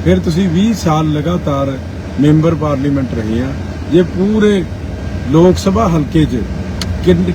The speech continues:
ਕਿਹੜਾ ਜਿਹੜਾ ਵੱਡਾ ਪ੍ਰੋਜੈਕਟ ਤੁਸੀਂ ਲੈ ਕੇ ਆਏ ਆ ਜਿਸ ਦੇ ਨਾਲ ਦੋ ਚਾਰ ਹਜ਼ਾਰ ਨੌਜਵਾਨਾਂ ਨੂੰ ਜਿਹੜੀ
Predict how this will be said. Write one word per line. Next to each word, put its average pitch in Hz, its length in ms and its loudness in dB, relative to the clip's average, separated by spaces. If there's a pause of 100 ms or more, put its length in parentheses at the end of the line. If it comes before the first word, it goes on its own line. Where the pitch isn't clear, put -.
ਕਿਹੜਾ 226 320 2
ਜਿਹੜਾ 196 340 0 (360)
ਵੱਡਾ 156 340 4
ਪ੍ਰੋਜੈਕਟ 160 500 -2
ਤੁਸੀਂ 151 220 0
ਲੈ 139 140 0
ਕੇ 139 220 0
ਆਏ 127 180 0
ਆ 156 60 2
ਜਿਸ 147 220 2
ਦੇ 147 180 0
ਨਾਲ 135 260 0
ਦੋ 135 300 0
ਚਾਰ 131 180 -2
ਹਜ਼ਾਰ 123 280 -2
ਨੌਜਵਾਨਾਂ 117 600 -2
ਨੂੰ 113 120 -2
ਜਿਹੜੀ 104 260 -2